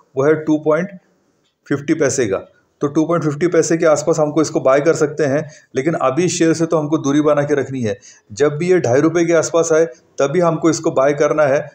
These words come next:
कंपनी का नाम एक बार फिर से देख लीजिए दोस्तों, इसका शॉर्ट फॉर्म है जीएएल।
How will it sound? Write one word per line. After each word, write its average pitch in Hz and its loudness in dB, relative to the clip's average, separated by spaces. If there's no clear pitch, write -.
कंपनी 147 -4
का 160 0
नाम 160 0
एक 156 -2
बार 160 2
फिर 156 -2
से 147 -4
देख 143 -4
लीजिए 151 -2
दोस्तों, 135 -2
इसका 139 -2
शॉर्ट 143 0
फॉर्म 165 -2
है 147 -2
जीएएल। 143 -2